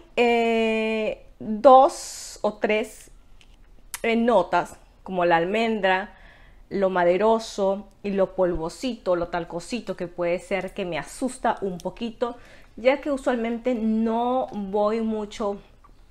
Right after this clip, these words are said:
o no compro perfumes, eh, mucho que tenga esas notas porque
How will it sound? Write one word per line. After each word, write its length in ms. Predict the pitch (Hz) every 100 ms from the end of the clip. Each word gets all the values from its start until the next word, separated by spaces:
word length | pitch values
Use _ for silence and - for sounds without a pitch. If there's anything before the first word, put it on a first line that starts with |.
| - - - -
o 120 | - 202
no 180 | 214
compro 340 | 220 254 254 240
perfumes, 600 | 196 196 202 208 214 220
eh, 380 | 208 190 175 170
mucho 300 | 185 214 220
que 100 | 196
tenga 300 | 185 170 175
esas 260 | 185 214 247
notas 380 | 247 240 247 240
porque 540 | 196 202 202 226